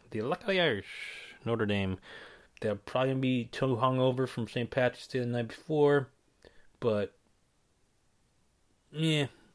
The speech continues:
whatever. <laughs> Maybe they'll help. Um, all right, then moving on, we got the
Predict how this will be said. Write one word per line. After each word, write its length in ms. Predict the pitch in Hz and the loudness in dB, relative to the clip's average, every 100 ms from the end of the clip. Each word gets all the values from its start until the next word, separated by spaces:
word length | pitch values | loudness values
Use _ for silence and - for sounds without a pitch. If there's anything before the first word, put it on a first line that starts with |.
| _ - - - _ _ _ _ _ _ - | _ -20 -20 -20 _ _ _ _ _ _ -4
whatever. 440 | 143 98 92 90 _ - - - - | 0 0 0 -4 _ -20 -20 -20 -18
<laughs> 800 | - 120 _ _ - - - 151 | -16 -16 _ _ -20 -20 -8 -2
Maybe 140 | 147 | 0
they'll 140 | 139 | 2
help. 240 | 113 92 - - - - - | 2 0 -2 -16 -16 -12 -2
Um, 320 | 123 117 117 - | 0 2 -2 0
all 80 | 135 | 2
right, 220 | 113 104 | 0 0
then 240 | 117 127 | -2 0
moving 280 | 135 139 127 | 0 0 0
on, 420 | 123 120 110 104 - _ _ _ _ _ _ _ _ - - - - 123 | 2 0 0 -6 -12 _ _ _ _ _ _ _ _ -20 -20 -20 -18 -12
we 120 | 117 | -6
got 260 | 120 - | -6 -6
the 260 | 120 110 | -8 -8